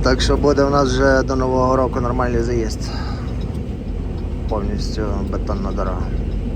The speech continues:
Куди я їду зараз з цим траком? Стоїть в мене тут коробка. Будемо зараз, е, встановлювати Webasto. Ну,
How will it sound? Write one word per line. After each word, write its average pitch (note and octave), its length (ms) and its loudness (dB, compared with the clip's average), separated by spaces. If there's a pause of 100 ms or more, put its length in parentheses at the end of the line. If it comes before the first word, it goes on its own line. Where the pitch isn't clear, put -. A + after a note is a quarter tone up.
(960)
Куди E3 200 6
я G#3 100 4
їду G#3 320 4
зараз F#3 340 2
з - 100 -6
цим F3+ 240 0
траком? C3 520 0 (800)
Стоїть E3+ 360 -2
в E3+ 40 -2
мене F3 160 0
тут E3+ 160 -4 (100)
коробка. D#3 420 -2 (2250)
Будемо C#3+ 320 2
зараз, D3+ 680 4
е, C#3 340 2
встановлювати C#3 920 0 (840)
Webasto. C3 480 -4 (300)
Ну, D#3 60 -4